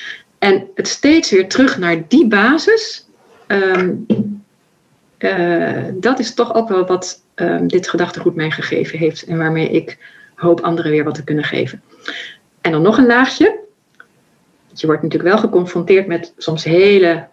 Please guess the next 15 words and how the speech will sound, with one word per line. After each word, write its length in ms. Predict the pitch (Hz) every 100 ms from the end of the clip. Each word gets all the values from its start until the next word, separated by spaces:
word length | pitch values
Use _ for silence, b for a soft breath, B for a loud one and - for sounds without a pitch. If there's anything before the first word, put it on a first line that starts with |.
| _
heftige, 500 | - 170 - 165 156
schrijnende 500 | - 170 170 160 151
situaties. 800 | 156 151 156 190 220 339 - - b b b _
Wat 180 | - 180
heb 180 | 170 160
ik 160 | - -
dan 100 | 180
weer 140 | 170
nodig 300 | 170 175 196
om 100 | 170
dit 120 | 180
te 80 | 196
kunnen 220 | 196 180
blijven 320 | 175 165 160
doen? 340 | 180 202 143